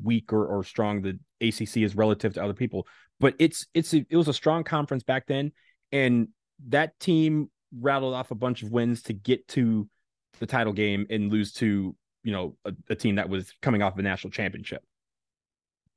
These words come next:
This time around, Jason, we were, we're seven and five, and we've talked on this show about the number of those five losses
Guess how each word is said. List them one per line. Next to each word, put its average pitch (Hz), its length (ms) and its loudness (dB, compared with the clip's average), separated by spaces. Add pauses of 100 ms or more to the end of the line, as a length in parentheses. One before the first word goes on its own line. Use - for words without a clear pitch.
(160)
This 214 240 6
time 117 200 4
around, 87 360 0 (760)
Jason, 143 500 2 (140)
we 151 140 0
were, 127 200 -2 (200)
we're 139 100 0
seven 190 300 4
and 131 120 2
five, 110 460 -2 (640)
and 123 320 6 (160)
we've 123 320 2
talked 147 320 2
on 135 80 2
this 147 140 0
show 104 400 0
about 101 260 -4
the 110 60 -2
number 113 340 2
of 98 140 -4
those 98 220 -4
five 113 360 2
losses 104 680 -2